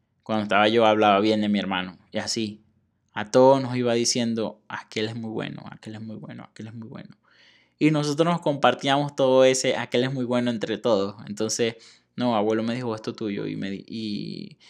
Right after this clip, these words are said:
la otra persona a la que vos le estabas diciendo, él te decía, "Bueno, a mí me dijo esto tuyo". Y así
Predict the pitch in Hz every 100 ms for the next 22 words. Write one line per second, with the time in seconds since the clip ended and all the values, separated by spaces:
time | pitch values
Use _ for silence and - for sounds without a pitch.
0 | - _ _ - 107 110 120 113 110 117
1 | 110 107 107 101 101 104 110 113 110 117
2 | 113 107 98 - 95 98 98 95 101 98
3 | 104 104 101 110 104 101 - - - _
4 | _ - 110 101 117 117